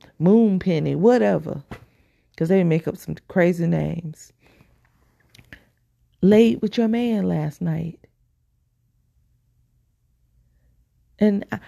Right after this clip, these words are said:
I just really believe that all these things have led up to the point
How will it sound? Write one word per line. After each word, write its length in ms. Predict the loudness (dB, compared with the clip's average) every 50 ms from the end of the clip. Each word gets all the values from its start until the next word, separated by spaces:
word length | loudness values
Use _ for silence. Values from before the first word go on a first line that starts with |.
| -20 -10 -6
I 60 | -4
just 240 | -2 -2 -2 -2 0
really 200 | 0 2 2 2
believe 400 | 0 0 0 0 0 0 0 0
that 180 | -2 -2 -4 -4 -10 _ _ _ -8
all 180 | -4 -2 -2 0
these 260 | 0 0 0 -2 -2
things 300 | -4 -2 -2 0 0 -2
have 160 | -4 -4 -4
led 480 | -2 -2 0 2 2 2 2 2 0 -2
up 180 | -4 -6 -8 -10
to 120 | -10 -10
the 120 | -8 -10
point 360 | -12 _ -8 -6 -6 -6 -6